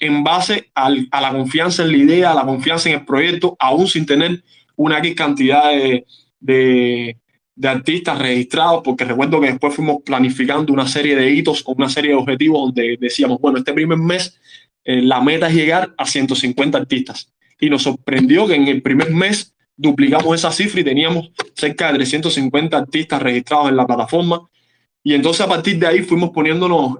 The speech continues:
objetivos poco a poco, pero nos cogió la pandemia. Nosotros pensábamos que la pandemia u-, iba a durar poco, pero nos pusimos a observar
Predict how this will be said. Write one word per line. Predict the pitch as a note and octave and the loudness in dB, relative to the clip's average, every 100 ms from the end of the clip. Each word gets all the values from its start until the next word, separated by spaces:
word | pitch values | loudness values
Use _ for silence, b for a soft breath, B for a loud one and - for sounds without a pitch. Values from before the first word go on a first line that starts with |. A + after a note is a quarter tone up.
| - | -4
objetivos | B2+ B2+ C#3+ E3+ E3+ | -2 0 2 2 2
poco | D#3 E3+ | 0 2
a | |
poco, | E3+ F3 F3+ - _ _ - | 2 4 2 0 _ _ -6
pero | E3 G#3+ | -2 0
nos | F3 C#3+ | 0 0
cogió | C#3 C3+ | 0 2
la | E3+ | 2
pandemia. | F3 F3 F3 G3 G3 | 0 0 0 2 2
Nosotros | D3 C3+ D#3 | 2 2 2
pensábamos | D#3+ D3+ D#3 F3+ F3+ | 2 0 0 0 0
que | D3 | 2
la | C3 | 2
pandemia | B2 B2 D3 E3 | 2 2 4 4
u-, | B2+ B2 - | 4 2 4
iba | C3+ | 4
a | C#3+ | 6
durar | D3 D#3+ E3 | 4 2 2
poco, | F#3 F#3+ G#3+ _ _ _ _ _ _ _ _ _ - | 0 0 -2 _ _ _ _ _ _ _ _ _ -4
pero | D#3+ D#3+ | 0 2
nos | D3 | 2
pusimos | D3 C#3+ G3+ A3+ | 0 0 2 2
a | F#3+ | 2
observar | - D3 C#3 D#3+ G3+ | 0 -2 0 -2 -4